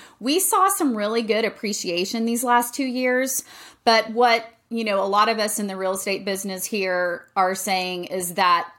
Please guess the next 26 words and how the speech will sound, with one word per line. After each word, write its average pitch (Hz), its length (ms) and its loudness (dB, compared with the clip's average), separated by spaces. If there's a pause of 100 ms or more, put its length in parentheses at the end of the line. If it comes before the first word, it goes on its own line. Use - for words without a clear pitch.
(240)
this 240 260 2
is 320 220 0
Tulsa 226 380 0
playing 170 320 -2
catch - 280 -4
up. - 300 -4 (480)
We 247 320 0
were 226 200 0
so 220 580 2
undervalued 196 880 0
for 185 140 -4
so 190 300 0
long, 180 560 -2 (200)
and 190 460 0
now 226 380 4
we 226 160 -2
feel 214 260 0
like 196 260 0
we're 190 200 0
getting 196 360 -2
to 196 80 -6
where 180 220 2
we 180 140 -2
should 180 240 0
have 196 120 -4
been 220 440 0